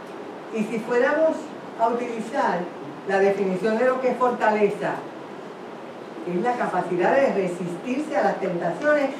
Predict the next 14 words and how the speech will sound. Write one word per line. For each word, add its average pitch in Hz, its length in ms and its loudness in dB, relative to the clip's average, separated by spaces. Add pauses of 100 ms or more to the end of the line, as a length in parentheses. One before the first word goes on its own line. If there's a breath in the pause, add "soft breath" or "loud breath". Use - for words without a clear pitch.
(140 loud breath)
lo 233 160 6
podemos 226 400 4
llevar 339 240 4
a 320 140 4
todas 214 300 4
esas 294 280 -4
áreas 359 260 -2
de 240 120 -2
la 202 80 2
salud - 420 -4 (680)
que 190 100 -2
nos 160 120 -2
conforman, 156 600 -6 (160)
¿verdad? - 240 -6